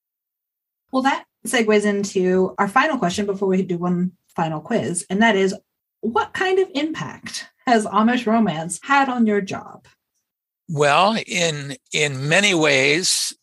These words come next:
Speaker 2: each of you has been more impacted by our collection of Amish romance than I have. So that's why I could answer the big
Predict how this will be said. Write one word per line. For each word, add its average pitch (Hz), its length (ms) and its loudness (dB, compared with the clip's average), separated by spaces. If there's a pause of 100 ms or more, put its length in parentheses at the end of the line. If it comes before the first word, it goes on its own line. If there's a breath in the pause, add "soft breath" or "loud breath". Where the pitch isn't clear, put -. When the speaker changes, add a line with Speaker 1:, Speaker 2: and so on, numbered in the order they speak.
(280)
Speaker 2:
each 214 320 2
of 151 160 0
you 151 280 0
has 131 380 0
been 127 320 -6
more 131 340 0
impacted 131 880 -4
by 120 240 2
our 120 220 0
collection - 500 -4
of 110 80 -6
Amish 117 440 -6
romance 117 520 -4
than 120 180 -2
I 123 220 0
have. 113 400 -4 (160)
So 160 300 4
that's 175 420 0
why 175 120 4
I 165 40 0
could 151 200 0
answer 147 460 -2
the 113 100 -10
big 143 300 -2